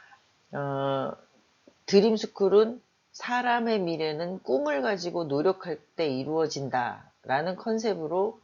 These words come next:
출발을 했다고 합니다. 뭐, "꿈은 이루어진다." 이런 얘기 많이 들으셨죠?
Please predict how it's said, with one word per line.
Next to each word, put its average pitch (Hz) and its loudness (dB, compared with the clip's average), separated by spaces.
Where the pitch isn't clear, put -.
출발을 220 -4
했다고 160 -8
합니다. 135 -14
뭐, 147 -10
"꿈은 262 0
이루어진다." 131 -6
이런 143 -4
얘기 127 -6
많이 123 -8
들으셨죠? 131 -8